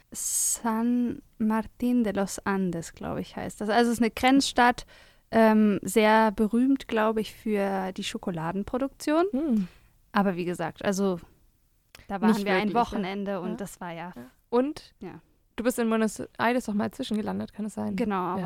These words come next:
Speaker 1: aber
Speaker 2: aber das zählt auch nicht.
Speaker 1: das zählt
Speaker 2: Flughafen.
Speaker 1: auch nicht. Ich war auch mal in Amsterdam
Speaker 2: <laughs>
Speaker 1: am Flughafen, also aber noch nicht
Speaker 2: Ja,
Speaker 1: richtig in
Speaker 2: ja.
Speaker 1: Amsterdam, ja.
Speaker 2: Ja,
Speaker 1: Genau,
Speaker 2: gut.
Speaker 1: aber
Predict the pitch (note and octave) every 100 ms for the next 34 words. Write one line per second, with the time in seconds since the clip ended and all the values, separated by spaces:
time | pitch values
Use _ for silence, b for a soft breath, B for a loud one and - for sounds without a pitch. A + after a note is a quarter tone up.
0 | E3 D#3+ G3 G3 G3+ F#3+ - F#3+ - F3+
1 | - F3+ - G#3+ G3+ G3+ G#3 G#3 G3 G3
2 | C#4+ B3+ B3+ C4+ B3+ A3+ A#3+ A3+ B3+ B3+
3 | B3+ C4 A#3 B3 G#3+ C4 C#4+ B3 A3+ A3
4 | A3 C4 D#4+ G#3 G#3 G#3 G#3+ A#3 G#3+ G#3
5 | G3+ G3 - G#3+ G#3 G3 F#3+ G3 F#3+ G3+
6 | - _ _ _ _ - G#3+ D4 A3 A#3+
7 | A#3+